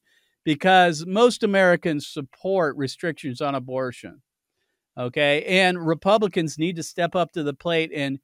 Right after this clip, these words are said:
clearly articulate a coherent pro-life view. And if they do, they can win elections, including, uh, President of the United States. So, I, you know, Joe Biden thinks this is a campaign winner,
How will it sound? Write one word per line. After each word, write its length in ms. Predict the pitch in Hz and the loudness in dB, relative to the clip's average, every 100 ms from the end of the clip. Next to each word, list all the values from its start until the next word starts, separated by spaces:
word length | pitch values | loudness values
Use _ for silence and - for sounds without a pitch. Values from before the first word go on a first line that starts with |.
| _ _ | _ _
clearly 540 | - 185 202 202 202 | -4 0 2 2 0
articulate 920 | 190 147 - 202 190 170 131 127 127 _ _ _ _ _ - | 0 -2 -2 -6 -4 -4 -4 -4 -6 _ _ _ _ _ -6
a 220 | 143 135 | -2 -2
coherent 1000 | 123 160 143 135 - 220 208 208 196 - - _ _ _ | -4 -4 -4 -4 -2 2 2 2 -4 -8 -20 _ _ _
pro-life 800 | - 170 175 170 160 151 147 147 | -4 2 2 2 0 2 2 2
view. 360 | 139 147 165 139 | -4 -4 0 0
And 100 | 147 | 0
if 100 | 170 | 4
they 160 | 233 | 4
do, 460 | 214 190 139 190 240 _ _ _ _ _ | 6 6 6 2 -4 _ _ _ _ _
they 160 | 135 160 | 2 2
can 160 | 180 175 | 2 2
win 160 | 190 | 2
elections, 540 | 196 220 220 - 117 131 | 6 8 6 2 -6 -6
including, 640 | 123 - 170 170 170 160 _ - - _ | -6 -4 -2 -2 -4 -6 _ -20 -20 _
uh, 300 | 131 131 131 | -6 -2 -2
President 460 | 127 156 143 139 135 | -2 -2 -2 -2 -6
of 40 | |
the 60 | 127 | -4
United 420 | 123 120 117 104 | -4 -4 -4 -6
States. 560 | - - 135 110 92 - | -12 -6 -4 -4 -8 -10
So, 360 | 131 123 120 | -4 -2 0
I, 280 | 123 - - | -2 -6 -8
you 120 | 180 | -4
know, 160 | 160 147 | -2 -2
Joe 260 | 139 208 214 | 0 0 2
Biden 400 | 202 196 160 - | 4 4 2 -4
thinks 260 | 190 175 | -4 -4
this 240 | 175 175 180 | -4 -4 -4
is 160 | 151 | -4
a 120 | 143 | -4
campaign 680 | 120 170 160 156 170 165 156 | -6 -4 -4 -4 -4 -4 -4
winner, 440 | 131 151 165 165 | -4 -4 -4 -6